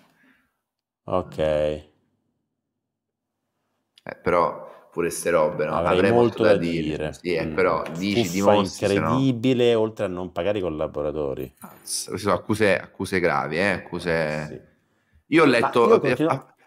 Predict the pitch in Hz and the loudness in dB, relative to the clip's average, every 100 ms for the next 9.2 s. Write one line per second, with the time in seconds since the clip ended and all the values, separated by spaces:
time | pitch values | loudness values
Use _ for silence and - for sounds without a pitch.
0 | _ 123 120 - 139 139 196 151 123 107 | _ -4 -4 -2 -2 4 4 4 0 -4
1 | - 139 - 135 180 175 113 101 95 110 | -6 -10 0 2 4 2 0 -4 -8 -6
2 | 107 107 104 - 123 107 - - 127 120 | -6 -6 -8 -10 -12 -12 -12 -10 -6 -2
3 | 107 104 92 65 - 78 78 - _ _ | 0 0 -2 -4 -10 -12 -12 -16 _ _
4 | _ _ _ _ 190 - - 120 87 113 | _ _ _ _ -4 -2 0 2 2 0
5 | 135 135 117 135 - 87 76 85 90 78 | 2 0 2 0 0 2 2 0 -2 -2
6 | 78 - 87 82 76 - 78 78 - - | -8 -6 -2 -2 -2 -8 -10 -10 -12 -4
7 | 135 160 85 110 120 139 - 90 82 - | 0 2 2 -2 -4 -6 -4 -2 -2 -4
8 | 87 85 82 - 98 101 90 104 110 - | -10 -8 -8 -12 -12 -8 -6 -6 -6 -4
9 | 58 - | -4 -6